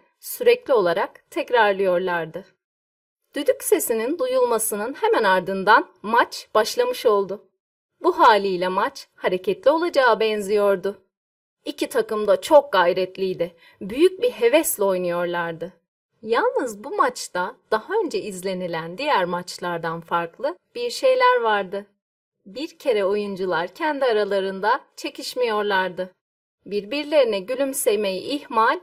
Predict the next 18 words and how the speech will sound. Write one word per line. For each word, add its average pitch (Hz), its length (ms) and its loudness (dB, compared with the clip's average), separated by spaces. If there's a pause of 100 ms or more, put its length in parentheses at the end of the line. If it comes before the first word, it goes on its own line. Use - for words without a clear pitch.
(140)
etmiyorlardı. 254 1040 2 (800)
Ne 403 180 2
bir 302 160 4
hakarette 214 760 2
bulunuyorlar, 190 840 2 (260)
ne 285 160 0
de 208 60 0
hoş 302 300 -2
olmayan 254 560 2
bir 294 180 -4
cümle 480 340 -2
kuruyorlardı. 185 840 2 (760)
Kısacası 214 640 0
maç 185 460 -8 (260)
tam 247 340 0
bir 220 220 0
dostluk 202 400 -2
maçıydı. 185 560 -10